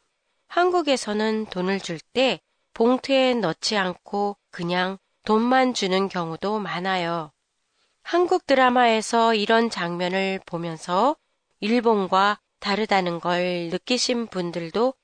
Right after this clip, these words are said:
많으실 텐데요. 요전에 봄방학을 이용해 식구들과 한국에 갔다 왔어요. 한국에서는 오랜만에 만나는 아이들에게 어른들이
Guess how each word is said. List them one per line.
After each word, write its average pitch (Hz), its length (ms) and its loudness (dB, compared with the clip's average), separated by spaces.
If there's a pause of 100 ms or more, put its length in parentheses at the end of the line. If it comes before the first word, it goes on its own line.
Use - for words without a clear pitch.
많으실 202 500 0
텐데요. 214 760 -2 (1300)
요전에 240 520 4
봄방학을 240 720 2
이용해 208 640 -2 (220)
식구들과 202 920 0 (100)
한국에 269 680 0
갔다 214 360 -6
왔어요. 175 760 -4 (680)
한국에서는 285 1000 0 (460)
오랜만에 277 580 2
만나는 190 680 -2
아이들에게 185 880 -4 (260)
어른들이 208 800 2